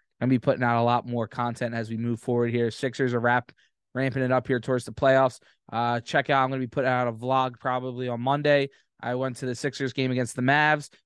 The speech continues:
Great game. Did knockout for ninety-seven five The Fanatic. Got some awesome backstage, uh, on the court, up close and personal with the contestants, trying to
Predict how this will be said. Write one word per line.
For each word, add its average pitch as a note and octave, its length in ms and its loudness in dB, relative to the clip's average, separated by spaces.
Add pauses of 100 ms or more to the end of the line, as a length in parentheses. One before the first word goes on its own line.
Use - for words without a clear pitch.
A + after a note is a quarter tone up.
(100)
Great C3+ 300 2
game. C3+ 480 -2
Did B2+ 200 -2
knockout C3 600 2
for B2+ 80 -4
ninety-seven B2+ 440 -4
five B2 200 2
The A#2 80 -8
Fanatic. A#2+ 440 -2
Got A#2+ 160 -6
some A#2+ 120 -6
awesome A#2 340 -2 (380)
backstage, A#2+ 960 0
uh, A2+ 260 0 (340)
on C#3+ 260 4
the B2+ 80 -2
court, C#3+ 520 4 (420)
up C#3 220 2
close C3+ 280 0
and B2 120 -8
personal B2+ 480 -2
with C3+ 260 0
the B2+ 120 -6
contestants, B2 880 -6 (500)
trying B2 400 2
to A2+ 420 -2